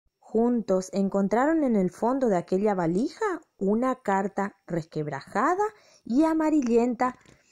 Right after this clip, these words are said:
que contenía bellas historias que jamás podrían imaginar. "Abuelo, abuelo, ¿qué dice la carta?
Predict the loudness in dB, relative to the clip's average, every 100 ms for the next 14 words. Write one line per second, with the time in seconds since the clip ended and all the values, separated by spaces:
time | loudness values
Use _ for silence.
0 | _ _ _ -2 0 2 2 2 2 4
1 | 2 2 2 4 4 4 2 -4 -2 2
2 | 2 2 -2 -4 -4 -4 -2 -2 0 -2
3 | -4 -4 -2 0 0 2 0 0 -2 -2
4 | -2 -2 -2 -8 -14 _ _ _ _ 2
5 | 6 6 6 6 6 6 4 4 2 0
6 | 0 4 4 4 2 2 2 0 0